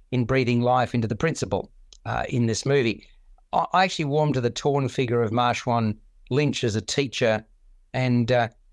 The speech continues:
I actually wouldn't have minded seeing a bit more of him in the movie. It, it also, this movie, Bottoms, benefits from this hip and happening soundtrack. I thought that created the, um,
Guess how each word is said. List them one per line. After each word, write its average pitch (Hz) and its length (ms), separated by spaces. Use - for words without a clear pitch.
I 175 80
actually 139 180
wouldn't 123 200
have 123 140
minded 127 300
seeing 131 240
a 120 60
bit 117 120
more 131 220
of 123 60
him 123 140
in 117 100
the 117 40
movie. 127 380
It, 147 220
it 170 140
also, 175 500
this 143 180
movie, 127 380
Bottoms, 123 540
benefits 135 480
from 120 220
this 110 280
hip - 260
and 117 120
happening 117 400
soundtrack. 131 640
I 127 120
thought 123 200
that 117 160
created 113 540
the, 113 260
um, 110 160